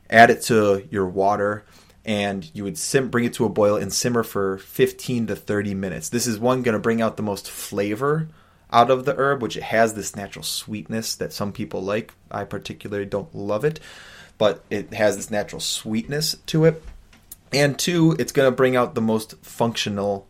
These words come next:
purposes of this tea, which is why most people would drink this tea. Do a decoction, fifteen to thirty minutes, let it simmer. You can even let it sit for longer.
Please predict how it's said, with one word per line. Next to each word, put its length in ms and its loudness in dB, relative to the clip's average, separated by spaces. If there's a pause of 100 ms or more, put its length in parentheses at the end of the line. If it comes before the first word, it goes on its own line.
(160)
purposes 680 -2 (140)
of 360 -2 (140)
this 260 -6
tea, 360 -12 (420)
which 300 -4 (140)
is 640 -4
why 200 4
most 260 2
people 480 -8
would 160 -8
drink 220 -10
this 180 -8
tea. 220 -12 (1120)
Do 120 12
a 40 12
decoction, 560 6
fifteen 560 2
to 80 -6
thirty 260 4
minutes, 440 0
let 120 4
it 80 0
simmer. 400 0
You 80 -2
can 140 -2
even 140 -2
let 120 0
it 60 -6
sit 240 -4
for 120 -6
longer. 520 -4